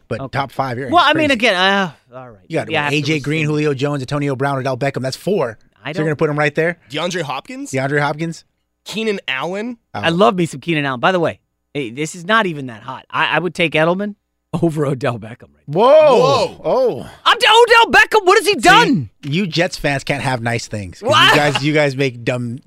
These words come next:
Speaker 2: I,
Speaker 1: choices.
Speaker 2: I do not. I, I'm just,
Speaker 1: <laughs>
Speaker 2: I, I've said on the show I would trade Odell Beckham. By the way, uh, eh, Giants fans, don't get too angry. If you read closely, look closely at the quotes.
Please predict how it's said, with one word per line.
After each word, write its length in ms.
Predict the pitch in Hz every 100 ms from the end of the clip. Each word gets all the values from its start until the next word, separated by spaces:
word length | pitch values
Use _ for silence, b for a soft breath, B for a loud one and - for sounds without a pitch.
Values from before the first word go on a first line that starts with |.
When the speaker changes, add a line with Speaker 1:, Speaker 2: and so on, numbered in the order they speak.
| - - 180
Speaker 2:
I, 120 | 180
Speaker 1:
choices. 160 | 180 175
Speaker 2:
I 140 | 160
do 320 | 139 123 170
not. 200 | 165 151
I, 280 | - 165 156
I'm 80 | 180
just, 220 | 202 -
Speaker 1:
<laughs> 0 |
Speaker 2:
I, 680 | 240 196 - 185 180 190 202
I've 180 | 220 277
said 220 | - 330
on 80 | 330
the 80 | 302
show 160 | 269 240
I 120 | 220
would 120 | 196
trade 260 | - 254 254
Odell 260 | 247 220
Beckham. 280 | 214 202 156
By 160 | 202 269
the 80 |
way, 200 | 277 156 - _ _ -
uh, 240 | 208 190
eh, 120 | 175 196 202 _ _ _ _ _ _ _ _ _ -
Giants 320 | 180 175 -
fans, 260 | 160 147
don't 180 | 135 147
get 120 | 170
too 160 | - 151
angry. 280 | 117 104 98 _ -
If 160 | 170 180
you 100 | 185
read 420 | 147 269 370 -
closely, 720 | 302 320 302 - 175 104 _ _ _ _ _ _ -
look 300 | 175 277 -
closely 480 | - 254 320 - 311
at 80 | -
the 60 |
quotes. 300 | - 262 165